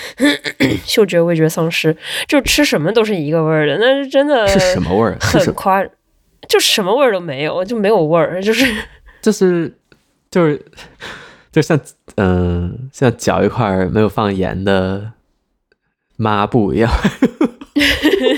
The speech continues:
Speaker 2: 我不知道，我不知道什么味-，味道。
Speaker 1: 就完全没有味道，就是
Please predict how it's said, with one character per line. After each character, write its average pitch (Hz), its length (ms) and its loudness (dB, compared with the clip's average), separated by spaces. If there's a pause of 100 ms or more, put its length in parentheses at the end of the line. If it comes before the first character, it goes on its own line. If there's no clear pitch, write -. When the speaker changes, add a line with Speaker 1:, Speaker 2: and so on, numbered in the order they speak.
(460)
Speaker 2:
我 151 100 2
不 147 100 -2
知 170 60 2
道， 160 140 0 (220)
我 117 80 -2
不 - 0 -
知 120 60 2
道 135 100 2
什 123 120 -4
么 101 120 0
味-， 101 240 -2
味 107 180 -2
道。 117 180 -6 (160)
Speaker 1:
就 208 140 2
完 170 180 0
全 - 140 -2
没 170 80 2
有 151 120 2
味 147 180 -2
道， 226 220 -6 (120)
就 302 120 2
是 208 400 0